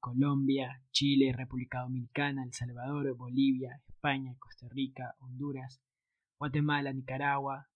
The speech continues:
Venezuela, Brasil, Panamá, Paraguay y todas las provincias de Ecuador, todas esas personas que nos escuchan desde Ecuador. Bueno, y no se olviden que me pueden escuchar desde distintas plataformas digitales como Anchor, Breaker, Google Podcast, Apple Podcast, Pocket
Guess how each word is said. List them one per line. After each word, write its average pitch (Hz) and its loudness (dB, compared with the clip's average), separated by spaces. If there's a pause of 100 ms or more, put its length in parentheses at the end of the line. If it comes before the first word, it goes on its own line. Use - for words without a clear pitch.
Venezuela, 135 0 (760)
Brasil, 135 8
Panamá, 131 4
Paraguay 139 0 (260)
y 170 0
todas 131 -2
las 131 2
provincias 131 0 (120)
de 113 -12
Ecuador, 135 -2
todas 131 -8
esas 131 -2
personas 127 -2
que 127 -12
nos 120 -10
escuchan 131 -10
desde 120 -12
Ecuador. 175 6 (500)
Bueno, 170 10
y 151 8
no 139 2
se 139 2
olviden 139 2
que 139 4
me 127 2
pueden 139 -2
escuchar 160 4
desde 139 -2
distintas 139 0
plataformas 139 2
digitales 160 6
como 127 -2
Anchor, 139 -2
Breaker, 135 0
Google 127 -12
Podcast, 139 -6
Apple 139 -12
Podcast, 147 -4
Pocket - -20